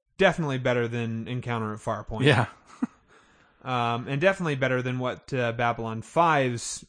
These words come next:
Speaker 1: you know, you know, first mo-, uh, pilot was supposed to be like as well. Okay. Uh, blah, blah, blah. Miniseries pilot. Okay.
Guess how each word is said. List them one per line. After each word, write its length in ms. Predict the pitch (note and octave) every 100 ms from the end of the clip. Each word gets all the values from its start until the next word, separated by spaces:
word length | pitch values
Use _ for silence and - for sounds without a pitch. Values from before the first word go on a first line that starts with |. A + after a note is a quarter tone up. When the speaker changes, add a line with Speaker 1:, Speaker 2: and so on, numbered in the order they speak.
| -
Speaker 1:
you 140 | C3
know, 300 | A#2+ A2+ A2 _ _ _ _ -
you 100 | C3
know, 140 | A2+
first 400 | G#2 - B2+ -
mo-, 360 | C3 B2 A#2+ A#2+
uh, 460 | A2+ A2 G#2+ G#2+ G#2 -
pilot 360 | B2+ A#2 A2
was 160 | A2+ A2
supposed 320 | A#2 A2+ G#2+
to 60 | A#2
be 160 | A2+
like 240 | G#2+ G#2 -
as 120 | G2+
well. 300 | A2 G2+ - _ _ _ _ _ _ _ _ _ _ - _ _ - _ _ _ _ _ _ _ -
Okay. 460 | C#3+ F3 C3+ A2 - -
Uh, 840 | C#3 C3+ C3+ C3 C3 C3 C3 C3 C3
blah, 240 | C#3 C#3
blah, 200 | C3+ C3
blah. 280 | B2 A#2+ A#2
Miniseries 520 | A#2 A#2 A2+ B2+ A2+
pilot. 440 | - A#2 A2+ A#2 -
Okay. 300 | D#3 A#2